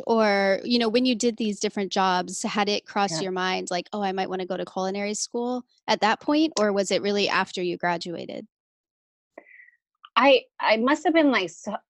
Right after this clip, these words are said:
Speaker 2: maybe junior year, I was talking to someone. I always thought I would go get a master's in something. My degree from Purdue is in math and business, so I always knew I wanted to start my own business.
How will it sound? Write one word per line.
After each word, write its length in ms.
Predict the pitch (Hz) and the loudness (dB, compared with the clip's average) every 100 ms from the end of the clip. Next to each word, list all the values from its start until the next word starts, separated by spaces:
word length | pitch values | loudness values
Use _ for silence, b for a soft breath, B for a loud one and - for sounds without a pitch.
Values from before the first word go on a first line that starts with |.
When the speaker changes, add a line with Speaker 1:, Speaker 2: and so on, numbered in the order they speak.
| _ | _
Speaker 2:
maybe 320 | - 220 240 226 | -2 0 2 0
junior 520 | - 202 202 208 214 | 0 -2 0 0 0
year, 480 | 196 180 180 185 196 | 2 2 2 2 2
I 120 | 175 | 0
was 140 | 185 | -2
talking 220 | 196 185 | -2 -2
to 80 | 196 | -4
someone. 340 | 185 208 202 202 | -2 -2 -2 2
I 140 | 196 | 4
always 200 | 233 254 | 4 2
thought 140 | 254 233 | 2 2
I 100 | 220 | 2
would 180 | 208 | 0
go 360 | 185 180 175 175 165 | -2 -2 -2 -6 -6
get 220 | 170 170 170 | -8 -8 -8
a 40 | |
master's 720 | 165 165 - - 165 156 - - | -8 -8 -12 -10 -10 -10 -14 -10
in 420 | 156 160 156 147 156 | -8 -6 -6 -8 -12
something. 580 | - 170 165 - 131 147 - - | -8 -6 -6 -6 -8 -8 -12 0
My 240 | 190 190 | 2 2
degree 320 | 190 185 208 | 0 2 2
from 180 | 208 226 | 2 0
Purdue 260 | 226 190 180 | 2 2 2
is 120 | 170 | 2
in 160 | 170 | -2
math 300 | 160 170 160 | 0 -2 -2
and 160 | 175 160 | -4 -4
business, 460 | 151 165 196 180 - | -4 -4 -4 -6 0
so 60 | |
I 140 | 170 160 | 0 2
always 340 | 196 220 233 233 | 2 2 0 2
knew 60 | |
I 100 | 214 | 2
wanted 240 | 190 180 180 | 2 -2 -4
to 60 | 175 | -10
start 280 | - 160 | -2 -2
my 160 | 160 160 | 0 -2
own 140 | 160 151 | -4 -4
business. 540 | 143 - 139 139 _ | -8 -10 -16 -16 _